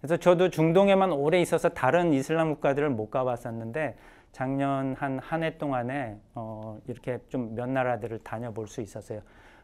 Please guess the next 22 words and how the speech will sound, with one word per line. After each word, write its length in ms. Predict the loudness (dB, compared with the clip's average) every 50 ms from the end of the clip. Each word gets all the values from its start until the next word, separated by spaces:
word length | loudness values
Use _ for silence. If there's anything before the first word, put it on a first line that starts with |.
| _ _
북아프리카랑 1000 | -6 -2 0 0 0 0 -2 -4 -4 -4 -4 -6 -8 -8 -8 -8 -8 -8 -10 -10
서부 380 | -12 -10 -10 -10 -8 -8 -8 -10
아프리카, 520 | -10 -10 -10 -12 -12 -12 -12 -10 -10 -8
그다음에 360 | -8 -8 -8 -8 -10 -10 -12
뭐 360 | -12 -12 -12 -12 -12 -14 -14 -16 -20 -20 _
그 260 | -16 -14 -14 -14 -16 -16 _
아시아 500 | -12 -10 -10 -10 -8 -8 -8 -8 -8 -8 -12 -18 -20 -20 -12 -10
이슬람 340 | -10 -8 -6 -6 -6 -4 -6
국가들을 480 | -6 -10 -8 -10 -10 -8 -8 -10 -10
다녀보면서, 880 | -10 -10 -10 -10 -10 -10 -10 -10 -10 -10 -10 -12 -8 -8 -8 -8 -8 -12 -18 -20 -20 -20 -20 -20 -20 -20 -20 -20 -20 _ _ _
어, 380 | 0 2 2 4 4 4 2 4
너무 300 | 6 8 8 8 8 6
비교가 400 | 4 4 4 6 8 8 8 8
많이 300 | 6 6 4 4 2 0
되는 300 | -2 -4 -4 -4 -6 -6
거예요. 260 | -8 -10 -10 -10 -14 -16 -18 -20 _ -8
제가 280 | 0 0 2 4 4 4
있던 400 | 2 2 0 0 2 2 4 6
나라는 560 | 6 6 6 6 4 4 2 0 -2 -4 -8 -8
진짜 380 | -4 -4 -2 2 4 6 6
어떻게 480 | 6 4 2 0 2 2 2 2 2 0 -2 -8 -10
우리가 460 | -6 -4 -2 0 0 2 0 0 -2